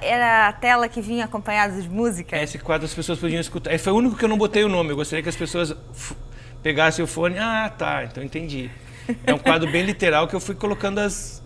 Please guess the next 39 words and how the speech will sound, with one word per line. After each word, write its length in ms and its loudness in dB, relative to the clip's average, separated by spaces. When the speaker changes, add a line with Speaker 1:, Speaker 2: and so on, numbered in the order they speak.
Speaker 2:
a, 100 -2
a, 880 0
a, 20 -2
a 20 2
letra 380 2
do, 240 -2
do, 540 -4
do 100 -6
Renato, 480 -2
né? 220 -6
Ele 140 -6
gostava 240 -2
de 60 -4
jogar 120 -4
futebol 360 -6
de 140 -12
botão 300 -8
com 120 -10
o 20 -6
avô, 580 -2
ela 180 -6
fazia 340 -4
medicina, 840 -4
ela 80 -2
gostava 440 -4
do 200 -14
Bandeira. 840 -4
Então, 640 -2
você 180 -4
vê, 140 2
é, 340 -2
é 80 -4
uma 140 0
música 360 -2
que 60 -6
serve 180 0
de 60 -8
inspiração. 380 -4
Então, 280 -6